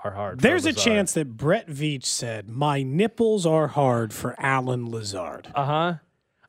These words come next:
Speaker 2: I honestly kinda hope it was him,
Speaker 1: <laughs>
Speaker 2: and that he will later confirm that if they sign
Speaker 1: Can
Speaker 2: Allen
Speaker 1: you
Speaker 2: Lazard.
Speaker 1: imagine at a podium setting, Air, Air, Brett, real quick, just wanted to clear something up. You guys signed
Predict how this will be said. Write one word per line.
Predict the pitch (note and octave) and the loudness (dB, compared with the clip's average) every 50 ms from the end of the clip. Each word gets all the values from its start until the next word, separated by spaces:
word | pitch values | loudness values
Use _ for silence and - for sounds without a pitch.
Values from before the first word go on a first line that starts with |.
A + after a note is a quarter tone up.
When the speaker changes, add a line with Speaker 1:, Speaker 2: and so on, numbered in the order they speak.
| _ _ _ _ _ _ - | _ _ _ _ _ _ 4
Speaker 2:
I | - D#4+ G#4+ A4+ G#4 F4+ D#4+ | 6 6 8 8 8 8 8
honestly | D4+ D4 A#3+ - C4 G#3 | 8 6 6 4 2 4
kinda | - A#3 G#3+ F#3 | 4 4 4 4
hope | C3+ D#3+ F#3 F#3+ F3 | 4 4 4 4 4
it | F#3+ G3+ G3 | 2 2 2
was | G#3 G3 - | 2 2 4
him, | G3+ - D#3+ F3+ F#3+ F3+ E3+ - _ | 4 6 6 6 4 2 0 -6 _
Speaker 1:
<laughs> | _ - | _ -2
Speaker 2:
and | - - - - E3 F3+ - - - - F#3 G#3 A3 | 0 0 0 0 0 -2 -2 -2 0 2 2 4 4
that | A3 | 6
he | F#3+ A#3 B3 | 6 6 4
will | A#3 G#3+ G#3+ | 4 4 4
later | A3 B3 C4+ C4 B3+ B3+ | 4 4 4 4 4 2
confirm | - - - F#3+ D3+ - - - A3 A#3+ C4 C4 B3 | 0 0 0 0 0 0 4 6 6 8 8 6 6
that | B3 B3+ C4 C4+ C4 - _ _ - | 6 6 6 4 2 -2 _ _ 0
if | G3+ A3 - - | 0 0 2 2
they | G#3 F#3+ F3 | 0 2 2
sign | D#3 - - - G3 G3+ G#3+ A3+ A#3+ B3 B3 | 2 0 0 2 2 2 2 2 2 0 0
Speaker 1:
Can | - - G#3+ A3+ | 0 4 4 4
Speaker 2:
Allen | B3 A#3+ B3 | 6 4 4
Speaker 1:
you | B3 - | 4 4
Speaker 2:
Lazard. | B3 B3+ A#3 - B3+ B3 B3 B3 B3+ A#3+ | 4 4 4 4 6 6 6 6 4 2
Speaker 1:
imagine | B3 C4+ B3+ B3 | 2 0 0 0
at | G#3 G#3+ G#3 G3+ | 0 0 0 0
a | G3+ F#3 - - - _ - | -2 -2 -4 -8 -20 _ -4
podium | - B3 A#3+ B3 B3 B3 B3 A#3 G#3+ - - - G3 | -2 -2 -2 -2 -2 -4 -4 -4 -8 -16 -14 -12 -10
setting, | F3 - - A3+ A3 A3+ A3+ A3+ A3+ G3+ F#3+ | -4 -2 0 0 0 0 -2 -4 -4 -6 -4
Air, | G3 G#3 G#3+ F3 | -2 -2 0 0
Air, | G3 F#3+ F3 D3 - - | -2 -2 -4 -4 -6 -4
Brett, | C3 D#3+ F#3+ F#3+ F#3 G3 | -2 -2 -2 -2 -2 -2
real | B3+ A#3 | -4 -4
quick, | - - - F#3+ F3+ | -2 -2 -4 -4 -4
just | G#3 - - | -4 -6 -6
wanted | B3+ G3 D3+ | -4 -4 -4
to | - | -4
clear | - F3 D#3+ | -4 -4 -4
something | - - D#3+ C#3 D3+ C3+ | -2 -4 -4 -4 -2 0
up. | C#3 C#3 C#3 - - | 0 0 -2 -4 -4
You | D3+ D#3 | -4 -2
guys | E3+ D#3+ D3 | -2 -2 -2
signed | - - E3 E3 E3 D#3+ D#3 D3 C3 | -2 0 0 0 0 -2 -2 -4 -6